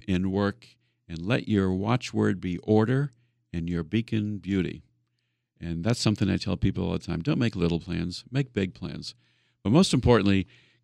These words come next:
give us a call at U S A Wealth Group at five oh eight, nine nine eight, eight eight five eight and ask for one of the many free reports that we can do.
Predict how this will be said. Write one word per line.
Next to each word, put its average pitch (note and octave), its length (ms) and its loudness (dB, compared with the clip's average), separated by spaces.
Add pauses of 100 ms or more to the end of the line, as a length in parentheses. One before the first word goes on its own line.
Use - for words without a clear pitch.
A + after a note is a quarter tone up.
give C#3 140 4
us D#3 200 6
a - 40 0
call A#2 500 0
at - 120 0
U G2+ 220 4
S F#2+ 160 -2
A F2 120 -2
Wealth A2 360 0
Group E2 420 -4
at F2+ 280 0
five G#2 340 0
oh F#2+ 160 0
eight, G2 200 -2
nine F#2+ 300 -2
nine F#2 320 -4
eight, F2+ 320 -4 (100)
eight F#2+ 200 0
eight F2+ 200 -2
five E2+ 320 -4
eight F#2+ 300 -2 (480)
and F#2 180 -4
ask C3 320 -2
for A2 160 0
one G#2+ 200 6
of G#2+ 100 4
the G2 80 4
many A2 380 6
free A#2+ 260 0
reports A#2+ 640 0
that F#2 140 -8
we F2+ 120 -6
can F2 240 -8
do. F2+ 280 -6